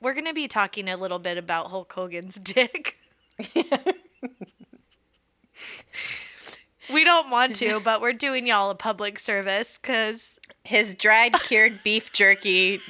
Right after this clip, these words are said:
Speaker 2: dick. <laughs>
Speaker 1: his Slim Jim. Or
Speaker 2: Yeah.
Speaker 1: <laughs> no, it's more like a thick and short Jim.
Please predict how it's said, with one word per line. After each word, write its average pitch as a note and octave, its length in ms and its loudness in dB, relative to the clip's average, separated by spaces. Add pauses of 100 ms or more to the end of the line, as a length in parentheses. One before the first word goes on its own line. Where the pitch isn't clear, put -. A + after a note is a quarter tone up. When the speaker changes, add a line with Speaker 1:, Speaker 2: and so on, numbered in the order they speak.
(120)
Speaker 2:
dick. D#3 580 0 (180)
<laughs> - 160 -14
Speaker 1:
his C#4+ 220 0
Slim A#3+ 460 0
Jim. F3+ 480 -2 (100)
Or D#4 200 6
Speaker 2:
Yeah. A#3 300 4 (480)
Speaker 1:
<laughs> - 380 -4
no, D#4+ 160 4
it's D#4 160 -2
more E4 220 0
like E4 240 2
a A3+ 80 0
thick - 360 0
and G3 160 -4
short G3 360 -2
Jim. G#3+ 380 -2